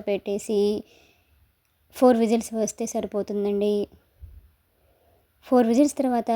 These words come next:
కుక్కర్ విజిల్ పోయి మూత తీసి చూస్తే మనకి నాటుకోడి కర్రీ అనేది ఇంకా కొంచెం గ్రేవీ ఉంది కాబట్టి ఇప్పుడు స్టవ్ on చేసుకొని దీనిలోకి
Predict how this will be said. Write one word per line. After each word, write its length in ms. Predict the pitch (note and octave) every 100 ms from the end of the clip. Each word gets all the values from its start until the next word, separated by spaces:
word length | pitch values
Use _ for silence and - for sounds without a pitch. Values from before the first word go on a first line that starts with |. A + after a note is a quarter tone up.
| A3+
కుక్కర్ 360 | A3+ A3 A#3 A3
విజిల్ 300 | G#3+ A3 G#3+
పోయి 400 | - G3+ G3+ G#3 G#3 -
మూత 200 | G#3+ G3+
తీసి 300 | G3+ G3 -
చూస్తే 420 | G#3+ G#3 - G3+ G3+ G#3+ - _ _ _ _ -
మనకి 360 | G#3+ G#3 G#3 G3+ G#3 - A3
నాటుకోడి 520 | G#3+ A3 A3+ A3+ A3
కర్రీ 240 | G#3+ G#3 G#3
అనేది 380 | G#3 G3 G#3 G#3 G3
ఇంకా 240 | A3+ A3+ B3
కొంచెం 320 | A3+ A3 G#3+
గ్రేవీ 300 | G3 G3 G#3
ఉంది 180 | G#3+ G3+
కాబట్టి 500 | G#3 G3+ G#3 F#3+ G#3+ G3+ -
ఇప్పుడు 280 | A#3 B3+ B3 A#3+
స్టవ్ 280 | - G#3 G#3
on 140 | G#3
చేసుకొని 600 | G#3 G3+ G3+ - G#3 G#3+ G#3 G3 - _ _ _ _ _ _ _ _ _ _ _ _ _ _ _ - -
దీనిలోకి 640 | G3+ B3 C#4 B3+ G#3+ G#3+